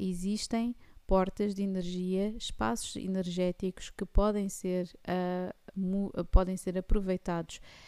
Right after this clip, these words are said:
A energia, o curso da energia das coisas é por sua natu-, natureza instável. Tudo no mundo é mutável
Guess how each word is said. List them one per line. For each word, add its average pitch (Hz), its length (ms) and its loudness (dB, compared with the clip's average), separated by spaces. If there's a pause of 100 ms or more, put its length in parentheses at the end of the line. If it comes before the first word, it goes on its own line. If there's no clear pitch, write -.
(140)
A 202 80 0
energia, 196 640 0
o 190 60 0
curso - 300 -2
da 196 60 -2
energia 185 360 0
das 180 200 -2
coisas 196 640 0 (320)
é 190 80 0
por - 220 12
sua 208 160 4
natu-, 202 480 0
natureza 202 600 -2
instável. 180 880 -4 (340)
Tudo 240 340 12
no 202 120 0
mundo 220 540 0
é 190 200 -2
mutável 180 720 -4